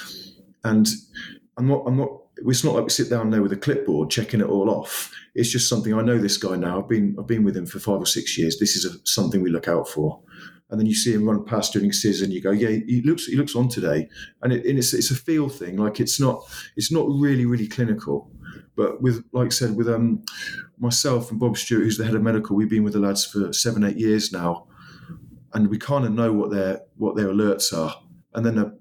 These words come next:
our challenge now is when a new lad comes in, in four weeks, what's his alert gonna be? And it takes time to, to understand that.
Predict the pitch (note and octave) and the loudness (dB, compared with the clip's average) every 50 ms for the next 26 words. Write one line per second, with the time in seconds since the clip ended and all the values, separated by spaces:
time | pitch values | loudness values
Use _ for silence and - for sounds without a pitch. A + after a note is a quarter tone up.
0 | _ - A#2 A#2 A2 - - A#2 G#2+ G#2 G2 G2+ G#2 G2 F#2+ F#2 F2+ F#2+ F#2+ G2 | _ -2 -2 -2 -2 -2 -2 0 0 0 0 0 0 0 0 0 0 0 0 0
1 | F#2+ F#2+ G2+ G#2 G#2 A2 A2 G2+ G2 F#2+ - - G#2 G2+ G2 - G2+ F#2+ F#2+ F2 | 0 0 -2 -2 0 2 2 2 0 -2 -2 -2 0 0 0 2 0 0 0 -2
2 | - - - - - - - - - - - - - - - _ - B2 A#2+ A2 | -4 -10 -20 -20 -20 -18 -16 -16 -16 -16 -16 -16 -20 -20 -20 _ -4 -4 -4 -2
3 | - - A2+ G2 G2+ G#2+ G#2+ G2 G2+ - - - A#2+ A2+ - C3 A#2+ A#2 G#2+ G#2+ | 0 0 0 2 2 2 2 0 0 -2 -2 -2 0 0 0 0 2 2 2 2
4 | G2+ - - - F#2+ F2+ D#2+ D#2+ C#2 D2 - - - - - - - - - - | 2 0 -2 -4 -4 -4 0 0 0 0 -2 -6 -10 -20 -20 -18 -16 -14 -14 -16
5 | - _ - - A#2 A2+ A2 - B2+ G#2 - - - A2+ G#2 G#2 G2+ - - F#2 | -16 _ -6 -2 -2 -2 0 0 -2 0 -2 -2 0 0 2 2 0 0 -2 -4
6 | - - - _ - - - G#2+ G2 F#2+ - - - G2+ F#2+ F2+ E2+ E2 D#2+ C#2+ | -4 -6 -10 _ -8 -2 0 2 2 2 0 -2 0 -2 0 0 0 0 0 -2
7 | - | -4